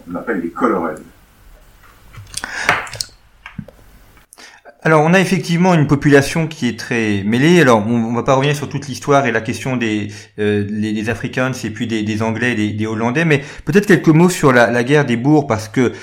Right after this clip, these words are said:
Speaker 2: euh, c'est un élément, euh, très important à la fois pour les Européens et aussi, euh, pour, euh, les, pour la, l'histoire de l'Afrique du Sud, avec, euh, ce, ce grand trek et ce,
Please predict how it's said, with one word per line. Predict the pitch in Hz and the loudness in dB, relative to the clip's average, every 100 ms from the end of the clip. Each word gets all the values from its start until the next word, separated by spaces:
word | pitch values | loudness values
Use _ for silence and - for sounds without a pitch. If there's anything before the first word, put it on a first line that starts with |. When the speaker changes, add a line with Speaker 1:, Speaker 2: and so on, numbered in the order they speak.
| - _ | -20 _
Speaker 2:
euh, | 110 113 | 0 0
c'est | 107 - 170 165 - 143 | 0 2 2 2 0 4
un | 127 120 120 | 6 6 4
élément, | 127 127 131 127 110 | 4 4 4 4 4
euh, | 104 | 2
très | 101 139 | 2 2
important | 135 139 - 147 | 2 0 0 2
à | 143 | 6
la | 143 | 4
fois | 139 156 139 | 4 2 2
pour | 127 117 | 0 -2
les | 113 | 0
Européens | 113 113 107 120 120 117 110 - - _ | 0 -2 -2 -2 0 -2 -4 -14 -20 _
et | 156 151 | 2 4
aussi, | 143 143 - 147 143 117 | 4 0 -6 -2 -2 -2
euh, | 113 104 | -2 -2
pour, | 104 104 127 117 101 | -2 -4 -2 -2 -2
euh, | 98 95 | -2 -4
les, | 95 98 92 87 85 | -4 -4 -4 -6 -8
pour | - 85 | -10 -12
la, | 76 60 62 | -12 -16 -16
l'histoire | 82 98 139 123 | -14 -6 0 2
de | |
l'Afrique | 107 104 107 | 0 -2 -6
du | 101 | -4
Sud, | 143 202 - - - - | 0 2 0 -6 -10 -2
avec, | 127 143 147 147 123 | 2 6 4 2 0
euh, | 113 | 2
ce, | 110 120 120 110 | 0 -4 -4 -2
ce | 104 117 | -2 -4
grand | 104 120 | -2 -2
trek | 120 180 196 196 | 0 0 0 0
et | 123 | -4
ce, | - - 117 110 | -4 -2 0 0